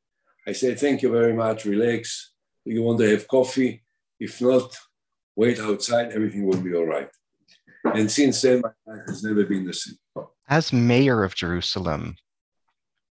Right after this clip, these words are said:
Speaker 2: what steps did you take to attend to the needs of the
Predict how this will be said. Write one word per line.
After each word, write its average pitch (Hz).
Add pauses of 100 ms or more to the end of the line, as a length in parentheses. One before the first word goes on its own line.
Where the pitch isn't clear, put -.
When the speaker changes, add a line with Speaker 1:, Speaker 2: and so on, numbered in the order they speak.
(920)
Speaker 2:
what 139
steps -
did 110
you 101
take -
to 85
attend -
to -
the 90
needs -
of 80
the 82